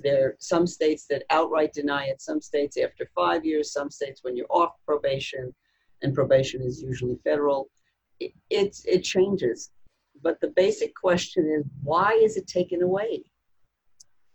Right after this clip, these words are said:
I, I wouldn't fight this battle by state. I'd fight this battle as a fundamental human right that they have no right to take away. I mean, what's the logic behind taking away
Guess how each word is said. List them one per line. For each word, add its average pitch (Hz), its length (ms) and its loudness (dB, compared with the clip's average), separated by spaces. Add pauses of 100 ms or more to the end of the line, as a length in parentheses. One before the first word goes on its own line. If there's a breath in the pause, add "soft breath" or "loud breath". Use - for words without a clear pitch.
I, - 120 -4 (220)
I 208 280 4
wouldn't 214 280 6
fight 214 300 0
this 202 200 -4
battle 131 500 2 (200)
by 120 200 0
state. 113 500 -4 (340)
I'd 170 300 -2
fight 185 240 4
this 165 160 -6
battle 160 380 2
as 143 100 0
a 143 80 -4
fundamental 156 760 0
human 165 220 2 (320 soft breath)
right 165 260 4 (200)
that 151 160 2 (400)
they 175 140 6
have 302 180 4
no 170 120 6
right 165 280 2
to 151 100 -10
take - 300 -6
away. 170 420 0 (160)
I 165 60 -2
mean, 185 120 6
what's 208 300 2
the 220 80 0
logic 175 560 2
behind 151 480 -2
taking 151 400 -4
away 139 260 -4